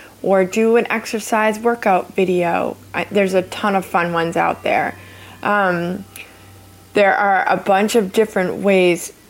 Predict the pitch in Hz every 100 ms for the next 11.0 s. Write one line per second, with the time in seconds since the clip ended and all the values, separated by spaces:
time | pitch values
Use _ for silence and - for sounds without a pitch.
0 | - 202 170 - 180 190 - 196 180 190
1 | 180 180 165 - 175 175 - 185 175 170
2 | 156 190 175 175 175 160 175 - - -
3 | - - - - - - - - - -
4 | - - - - - 226 240 247 269 262
5 | 214 190 - - 202 196 196 185 202 190
6 | 180 190 175 175 170 170 170 175 175 170
7 | 165 156 196 - - - - 208 202 -
8 | 214 208 185 226 214 202 185 175 160 156
9 | - 143 87 - - - - - - -
10 | 214 202 196 - 233 240 240 262 277 277